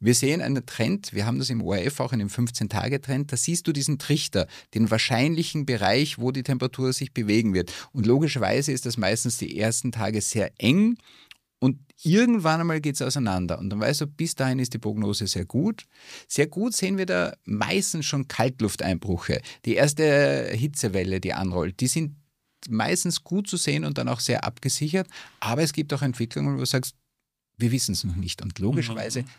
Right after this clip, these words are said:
Speaker 1: das musst du kommunizieren, weil, ja, das passiert uns immer häufiger, dass meine App hat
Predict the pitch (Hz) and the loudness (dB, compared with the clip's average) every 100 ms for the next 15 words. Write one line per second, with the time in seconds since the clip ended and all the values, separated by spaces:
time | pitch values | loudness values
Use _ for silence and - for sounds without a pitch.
0 | - 147 147 160 147 147 139 127 120 - | -4 -2 0 -2 -2 -4 -2 0 -2 -4
1 | 127 147 139 127 - - - - - 120 | -4 -2 2 2 0 -12 -16 -12 4 6
2 | 151 139 - 127 - 147 147 - 123 131 | 6 4 0 -4 0 0 0 0 0 2
3 | 110 123 147 135 123 98 120 156 165 127 | 4 2 2 0 0 0 2 2 0 -2
4 | 120 147 - 147 | -2 -2 0 0